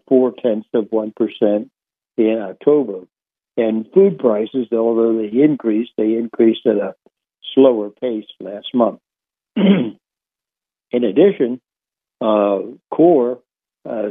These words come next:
C P I, Consumer Price Index, and that's a case where we neglect food and energy, uh, that rose three-tenths of a percent last month, and that was up from two-tenths of a percent rise in November,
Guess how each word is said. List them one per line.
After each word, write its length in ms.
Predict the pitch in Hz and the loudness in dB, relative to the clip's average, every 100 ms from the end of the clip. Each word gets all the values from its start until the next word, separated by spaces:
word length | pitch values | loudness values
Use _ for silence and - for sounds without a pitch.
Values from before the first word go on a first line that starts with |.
| - | -2
C 140 | 135 113 | 0 2
P 240 | 123 110 | 2 0
I, 300 | 104 101 127 | -2 -8 -6
Consumer 480 | - 107 - 113 107 | -4 -4 0 0 -2
Price 340 | 101 117 107 - | -2 0 0 0
Index, 500 | 110 101 98 101 113 - _ _ _ _ - | -2 -2 -6 -8 -10 -16 _ _ _ _ 0
and 180 | 117 110 | 2 4
that's 240 | 117 120 | 2 2
a 60 | 113 | -2
case 320 | - 120 113 - | 2 2 2 -2
where 160 | 107 | -6
we 200 | 104 110 | -2 -2
neglect 520 | 107 104 104 113 113 _ - | -4 -6 -4 -2 -2 _ 2
food 360 | 127 120 107 | 4 4 0
and 140 | 101 101 | -4 -2
energy, 600 | 143 139 104 - 107 107 _ _ _ _ _ | 0 0 -2 -4 -8 -8 _ _ _ _ _
uh, 280 | 110 113 113 | 2 4 4
that 240 | 110 131 135 | 2 2 2
rose 400 | 123 127 123 113 - | 0 0 0 -4 -2
three-tenths 520 | 139 127 131 135 131 | 0 0 2 2 0
of 120 | 110 | -6
a 80 | 104 | -6
percent 540 | 101 107 - 107 101 - _ _ _ _ _ _ | -10 -10 -2 -2 -2 -6 _ _ _ _ _ _
last 420 | 110 110 104 - 113 | -2 2 0 -2 -4
month, 300 | 104 104 110 _ - | -4 -4 -10 _ -6
and 220 | 110 104 | -2 0
that 140 | 113 | -2
was 180 | 101 98 - | -4 -8 -4
up 200 | 107 117 - | -2 -2 -2
from 240 | 113 104 101 | -4 -4 -4
two-tenths 460 | 147 123 - 113 110 | -4 -2 0 -2 -2
of 120 | 107 | -6
a 60 | 104 | -6
percent 540 | 104 110 - 110 110 127 _ _ _ | -10 -8 0 0 0 -8 _ _ _
rise 380 | - 107 110 107 104 | 0 2 2 0 -4
in 200 | 101 95 | -6 -6
November, 600 | 98 113 131 127 123 | -4 2 2 4 2